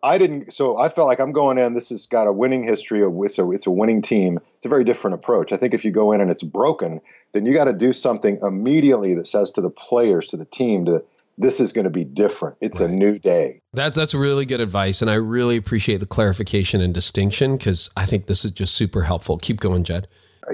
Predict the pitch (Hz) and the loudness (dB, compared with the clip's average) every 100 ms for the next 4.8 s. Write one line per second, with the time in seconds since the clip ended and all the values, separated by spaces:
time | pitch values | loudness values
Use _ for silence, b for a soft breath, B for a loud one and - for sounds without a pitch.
0 | 107 113 107 - 98 87 113 113 98 98 | -2 2 2 2 -2 0 0 0 -2 -4
1 | - 101 101 90 87 - 87 85 - 85 | -2 0 2 2 -2 -2 -2 -2 -6 -2
2 | 101 95 90 87 85 85 85 85 82 - | -2 0 2 0 2 0 0 0 -2 -2
3 | 80 73 - - - - - - - 147 | -4 -2 -4 -6 -12 -8 -2 -2 0 2
4 | 151 104 92 82 127 98 85 85 | 4 2 0 0 0 2 0 0